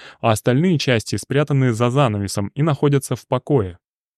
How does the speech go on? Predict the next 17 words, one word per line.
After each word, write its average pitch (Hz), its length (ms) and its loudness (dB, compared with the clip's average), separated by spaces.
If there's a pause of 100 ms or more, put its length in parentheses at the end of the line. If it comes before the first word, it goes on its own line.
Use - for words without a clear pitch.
(640)
Вероятно, 156 420 2
вы 135 120 2
помните, 135 500 0
что 107 220 -2
в 101 60 -8
главе 117 280 2
второй 143 460 2 (260)
изображалась 120 680 2
наша 120 260 0
психика, 110 600 -2
и 110 220 -2
за 107 160 2
занавесом 127 600 2
были 139 160 2
спрятаны 123 540 0
только 110 340 0
изгнанники. 104 720 -2